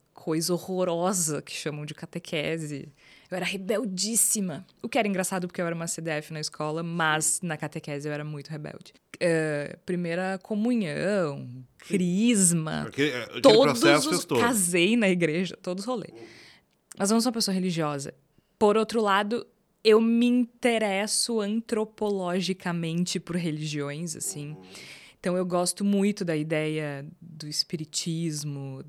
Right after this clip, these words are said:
Speaker 1: das religiões de matriz africana.
Speaker 2: Sim.
Speaker 1: Acho interessante essas religiões antigas, né? Assim,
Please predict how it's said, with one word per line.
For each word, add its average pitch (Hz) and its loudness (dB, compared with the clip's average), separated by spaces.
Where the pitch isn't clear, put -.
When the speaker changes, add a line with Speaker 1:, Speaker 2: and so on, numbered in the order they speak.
Speaker 1:
das 139 -8
religiões 151 -6
de 151 -8
matriz 147 -8
africana. 151 -6
Speaker 2:
Sim. - -16
Speaker 1:
Acho 165 -2
interessante 185 0
essas 175 -4
religiões 180 -2
antigas, 160 -4
né? 143 -8
Assim, 139 -10